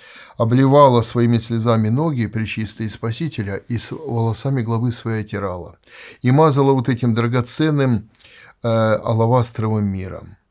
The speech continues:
И вот этот фарисей подумал в себе.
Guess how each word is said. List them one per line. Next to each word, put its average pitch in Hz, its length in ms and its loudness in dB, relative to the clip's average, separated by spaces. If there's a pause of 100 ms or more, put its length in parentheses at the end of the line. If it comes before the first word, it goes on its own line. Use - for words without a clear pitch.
(580)
И 131 60 -2
вот 135 180 2
этот 135 220 2
фарисей 139 500 2
подумал 143 500 0
в 117 60 -8
себе. 90 440 -8